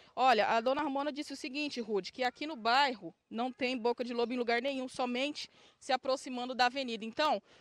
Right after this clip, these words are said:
vamos mostrar aqui, ó, toda a extensão dessa rua, somente daqui a umas quatro quadras, lá na frente, é que vai ter uma boca de lobo. Então, é claro, se os moradores pagam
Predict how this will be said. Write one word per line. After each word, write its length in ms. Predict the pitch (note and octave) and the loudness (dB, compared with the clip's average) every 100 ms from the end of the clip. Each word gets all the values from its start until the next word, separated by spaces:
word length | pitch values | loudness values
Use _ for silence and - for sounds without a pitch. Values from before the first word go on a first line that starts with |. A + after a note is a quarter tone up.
| - | -8
vamos 140 | C#4 | -4
mostrar 300 | D4 - A#3+ | -4 0 2
aqui, 200 | G#3+ - | 2 2
ó, 100 | C#4 | 2
toda 440 | A3 - C#4+ D4+ D4 | 2 4 4 6 4
a 20 | |
extensão 680 | D4+ - C4+ C4 B3 A#3 A#3 _ _ _ | 2 -2 -4 -2 -2 -2 -4 _ _ _
dessa 560 | F#3+ A#3+ B3 D4 - A3+ | -4 0 2 0 -2 -2
rua, 440 | G3 A#3+ C4 G3 - - _ _ | -2 -4 -2 -2 -4 -18 _ _
somente 480 | - B3 C4 D4 B3+ | -6 -4 -4 -4 -2
daqui 280 | C#4 - | -4 0
a 60 | C#4 | 0
umas 380 | C#4 C4+ - - _ - _ _ | 0 -2 -6 -12 _ -20 _ _
quatro 540 | - C4+ D#4 G4 - G4 | 0 4 4 2 -2 -8
quadras, 720 | - A3+ A3 A3+ C4 - - _ | 0 2 4 2 -4 -8 -18 _
lá 420 | B3 C4+ D4 E4 | -4 0 2 2
na 120 | E4+ | 0
frente, 520 | E4 - B3 B3 - - - - - | -2 -4 -4 -4 -8 -12 -18 -20 -12
é 140 | - B3 | -4 -4
que 120 | C#4 | -2
vai 180 | C4 B3+ | -4 -4
ter 320 | B3+ A#3+ A3+ _ _ _ | -2 -2 -2 _ _ _
uma 200 | B3 C4 | -4 -2
boca 360 | G#3+ A#3 A#3 B3 | 0 0 0 -4
de 140 | A3+ | -6
lobo. 400 | B3 G3 F3+ E3+ _ _ _ | -4 -2 -4 -10 _ _ _
Então, 500 | F4 G4 C4+ B3+ C#4 - - | -8 -2 0 0 -2 -10 -8
é 120 | A#3+ | -8
claro, 440 | - A#3+ A#3+ A#3+ - _ _ _ | -2 0 2 0 -6 _ _ _
se 200 | - D4+ | -14 -8
os 140 | D4 | -6
moradores 640 | C#4+ C#4 C4+ B3 B3 B3 - | -2 0 0 0 -2 -2 -8
pagam 480 | - A#3+ A3+ A#3 | -2 0 0 -2